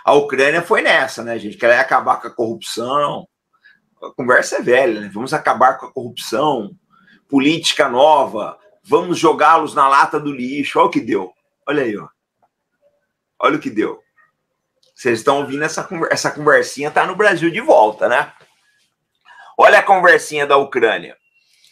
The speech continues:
"Vamos acabar com a corrupção.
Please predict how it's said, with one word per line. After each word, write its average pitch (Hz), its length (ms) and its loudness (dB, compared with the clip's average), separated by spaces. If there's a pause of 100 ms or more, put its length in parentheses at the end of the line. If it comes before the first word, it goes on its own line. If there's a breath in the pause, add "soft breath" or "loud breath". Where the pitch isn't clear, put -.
(200 loud breath)
"Vamos 151 500 4
acabar 127 600 4
com 131 80 -2
a 127 80 -2
corrupção. 113 800 -4